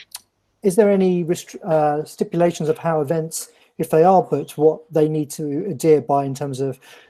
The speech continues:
data, medical provisions, social distancing? W-,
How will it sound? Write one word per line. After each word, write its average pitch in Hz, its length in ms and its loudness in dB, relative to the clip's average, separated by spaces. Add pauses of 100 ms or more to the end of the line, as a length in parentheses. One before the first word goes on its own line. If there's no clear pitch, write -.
(100)
data, 160 580 4
medical 147 460 -2
provisions, 147 800 0
social - 360 -4
distancing? 156 800 -6
W-, 185 260 -8